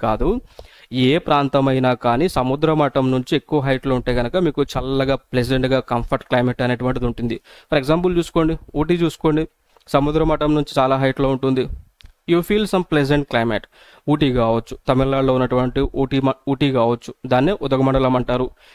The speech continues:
కేరళలో ఉన్నటువంటి మున్నార్ కావచ్చు. ఓకే, so మీరు ఉత్తరాఖండ్ పోతే మొత్తం డెహ్రాడూన్, డన్ ఏరియాస్ అంతా కూడా cool and pleasant climates ఉంటాయి. కారణం ఏమిటి? Because they are at high altitudes. ఓకే, so మనం మాట్లాడుకుంటాం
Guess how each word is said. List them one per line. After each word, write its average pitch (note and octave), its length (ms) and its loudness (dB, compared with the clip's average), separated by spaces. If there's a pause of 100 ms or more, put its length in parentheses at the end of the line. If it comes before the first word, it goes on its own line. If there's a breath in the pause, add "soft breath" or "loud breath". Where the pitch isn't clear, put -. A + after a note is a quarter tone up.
(180 soft breath)
కేరళలో C#3+ 500 2
ఉన్నటువంటి B2+ 420 -2
మున్నార్ C#3+ 320 0 (100)
కావచ్చు. B2 360 -4 (680)
ఓకే, - 180 -2 (340 loud breath)
so A3 120 -2
మీరు F3+ 180 4
ఉత్తరాఖండ్ D#3 460 2
పోతే C#3+ 260 0 (280)
మొత్తం D3+ 280 0 (220)
డెహ్రాడూన్, C3 440 2 (120)
డన్ C3 220 0
ఏరియాస్ B2+ 340 0
అంతా B2+ 180 -2 (120)
కూడా - 180 -2 (360)
cool A3 300 2
and D3+ 80 2 (120)
pleasant C#3+ 400 0
climates B2 380 0
ఉంటాయి. - 200 -8 (180)
కారణం C#3+ 320 2
ఏమిటి? D#3+ 200 0 (840)
Because F3+ 260 2 (120)
they C3+ 120 4
are C#3+ 120 0
at D#3+ 80 -4 (380 soft breath)
high C#3 200 2
altitudes. A2+ 600 -6 (440)
ఓకే, - 140 -2 (240 loud breath)
so G3 120 0
మనం F3 180 2
మాట్లాడుకుంటాం F3+ 560 2